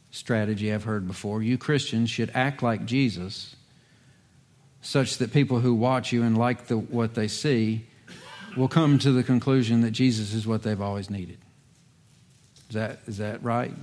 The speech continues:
Well, that's a byproduct of it, but that's not ultimately the way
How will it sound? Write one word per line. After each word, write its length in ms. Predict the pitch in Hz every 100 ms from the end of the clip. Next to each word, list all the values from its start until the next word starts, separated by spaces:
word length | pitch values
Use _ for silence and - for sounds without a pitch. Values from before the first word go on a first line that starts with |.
| - _ - - - -
Well, 260 | 190 180
that's 320 | 165 180 - 135
a 120 | 127 113 - - - - 113
byproduct 840 | 98 120 170 - 90 92 98 95 104
of 140 | 92
it, 120 | 107
but 140 | 110 -
that's 220 | 120 120
not 180 | 117 104
ultimately 640 | 117 131 107 98 104 101
the 140 | 98
way 340 | 95 98 95